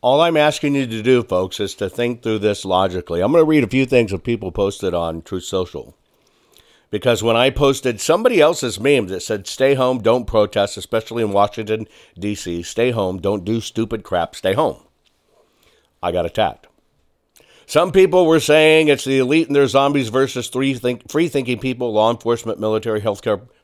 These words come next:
per-, personnel have an interesting personal decisions to make. I agree with that, but we've gotta do this right. Some people are saying, "I agree, stay home. Don't even go to work. Just shut it down." Smart people are saying, "Remember, Washington, D C is federal land.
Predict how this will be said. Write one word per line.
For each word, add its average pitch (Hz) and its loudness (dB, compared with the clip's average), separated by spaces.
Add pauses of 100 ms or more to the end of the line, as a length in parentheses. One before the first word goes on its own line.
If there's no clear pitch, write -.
(100)
per-, 87 -8 (160)
personnel 107 0
have 92 -4
an 95 -6
interesting 110 -6 (500)
personal 104 -4
decisions 92 -10
to - -4
make. 90 -4 (720)
I 98 -2
agree 123 0
with 95 -4
that, 80 -8
but 101 -4
we've 120 -2
gotta 120 2
do 113 -2
this 101 -4
right. 104 0 (260)
Some 117 -2
people 143 4
are 135 0
saying, 151 2
"I 156 4
agree, 151 0
stay 110 -2
home. 127 -2 (560)
Don't 123 2
even 147 0
go 147 4
to 147 2
work. 143 0 (140)
Just 98 -10
shut 120 0
it 117 -6
down." 98 -2 (1300)
Smart 170 2
people 165 4
are 143 8
saying, 175 4
"Remember, 156 6
Washington, 160 2
D 143 2
C 156 0
is 143 4
federal 143 4
land. 135 2